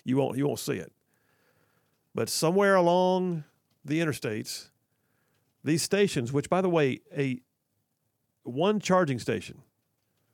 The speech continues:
one charging station is said to cost somewhere in the neighborhood of a hundred and fifty to two hundred thousand dollars for one of the fast charging stations.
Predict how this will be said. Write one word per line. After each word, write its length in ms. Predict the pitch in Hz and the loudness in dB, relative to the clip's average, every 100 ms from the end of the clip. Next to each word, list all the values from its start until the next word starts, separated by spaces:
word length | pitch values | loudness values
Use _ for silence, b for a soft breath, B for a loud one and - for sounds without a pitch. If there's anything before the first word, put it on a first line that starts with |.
| _ _ _ | _ _ _
one 540 | - 123 190 240 240 202 _ | -4 0 2 2 0 -2 _
charging 440 | - 196 190 143 | -2 2 2 2
station 440 | 120 131 110 87 - _ _ _ - | -2 -4 -4 -8 -18 _ _ _ -8
is 140 | 127 | -6
said 200 | - 190 | 0 0
to 60 | 165 | 0
cost 340 | - 170 143 | 0 0 0
somewhere 220 | - 175 165 | -2 -2 0
in 40 | |
the 60 | 135 | 0
neighborhood 320 | 147 151 139 | 0 0 0
of 60 | 120 | 0
a 80 | |
hundred 200 | 113 180 170 | 0 0 -2
and 80 | 127 | -4
fifty 200 | 165 120 | -4 -4
to 60 | |
two 200 | 104 170 | -4 -2
hundred 180 | 160 139 | 0 -2
thousand 320 | 147 147 135 | -2 -2 -2
dollars 340 | 135 131 98 - | 0 0 -2 -6
for 100 | - | -4
one 120 | 120 | -4
of 40 | 110 | -4
the 60 | |
fast 300 | 101 123 117 | -4 -4 -4
charging 340 | - 120 104 95 | -4 -4 -4 -8
stations. 440 | 101 92 - - | -12 -12 -18 -20